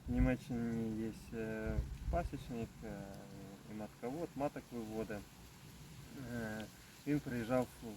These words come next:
Португалію. Не пам'ятаю, в якому, сімнадцятому чи вісімнадцятому році, а мо-, може, навіть двадцятому. Я бачив відео в нього на каналі. І він говорив з одним, е, чоловіком, українцем, який займається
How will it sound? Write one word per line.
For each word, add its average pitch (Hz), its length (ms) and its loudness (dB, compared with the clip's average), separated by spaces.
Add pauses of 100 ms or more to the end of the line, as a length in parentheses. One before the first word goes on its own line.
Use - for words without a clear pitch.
(120)
Португалію. 104 600 -4 (720)
Не - 140 -10
пам'ятаю, 107 420 -4
в 101 100 -4
якому, 104 180 -8 (120)
сімнадцятому 117 560 -2
чи 113 60 -4
вісімнадцятому 110 640 -4
році, 143 300 -2 (680)
а - 80 -8
мо-, 104 240 -6 (420)
може, 113 160 -2
навіть 110 320 0
двадцятому. 107 600 -4 (840)
Я 131 140 6
бачив 120 380 4
відео 104 520 2 (140)
в - 20 -6
нього 107 180 0
на 104 160 -2
каналі. 104 380 -4 (440)
І 127 300 6
він 143 180 6
говорив 127 340 6 (120)
з - 20 0
одним, 113 380 2
е, 107 40 0 (800)
чоловіком, 139 500 0
українцем, 127 680 2
який - 240 -4
займається 107 640 -4